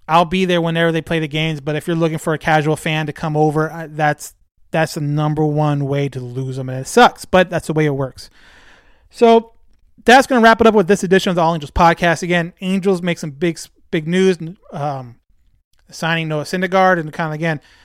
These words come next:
um, if you're just joining us on Instagram Live, this podcast will be on tomorrow, uh, be out tomorrow morning. But if you wanna get my full details of what I think about it, go there.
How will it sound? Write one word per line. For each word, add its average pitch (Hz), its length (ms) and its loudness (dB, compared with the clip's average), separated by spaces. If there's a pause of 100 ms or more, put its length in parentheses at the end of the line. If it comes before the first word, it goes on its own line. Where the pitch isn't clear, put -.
(180)
um, 143 260 -6
if 143 120 -12
you're 147 100 -10
just 175 240 -2
joining 170 260 -2
us 160 160 -2
on 151 360 -6 (280)
Instagram 156 520 -6
Live, 165 320 4
this 156 140 -4
podcast 160 420 -4
will 160 80 -6
be 151 200 -6
on 156 340 -4
tomorrow, 156 480 -4
uh, 147 180 -2
be 165 140 0
out 190 180 4
tomorrow 185 280 -2
morning. 202 400 0 (920)
But 160 420 0 (240)
if - 140 -14
you 202 60 -2
wanna 208 140 0
get 202 80 0
my 185 60 0
full 214 220 2
details 208 580 2
of 190 120 -10
what 190 100 0
I 180 60 0
think 202 160 -6
about 202 180 2
it, 196 100 -4
go 185 140 0
there. 196 380 4